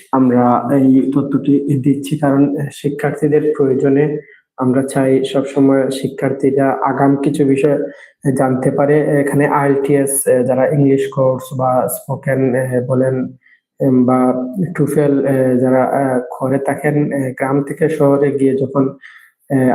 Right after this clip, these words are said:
আলাদাভাবে এ-, একজন ব্যক্তি একক বাসা নিয়ে থাকা একটা কঠিন বিষয়, তারা ওই লাইফ, এ, লাইফটি, এ, কিছু সময়ের জন্য অভিজ্ঞতা গ্রহণ করেন। তবে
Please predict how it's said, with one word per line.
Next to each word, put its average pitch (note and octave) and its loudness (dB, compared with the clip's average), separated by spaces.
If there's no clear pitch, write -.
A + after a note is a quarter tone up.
আলাদাভাবে C#3 2
এ-, C3 2
একজন C3+ 2
ব্যক্তি C3+ 0
একক C#3 -2
বাসা C3 -2
নিয়ে C3 0
থাকা B2+ -2
একটা B2+ -4
কঠিন C#3+ 0
বিষয়, D#3+ 0
তারা D3 2
ওই C3+ 4
লাইফ, B2+ 0
এ, B2+ 0
লাইফটি, B2+ 2
এ, B2 -2
কিছু - -4
সময়ের C3 0
জন্য B2+ 2
অভিজ্ঞতা B2+ 0
গ্রহণ B2+ -2
করেন। C#3 -2
তবে C#3+ 2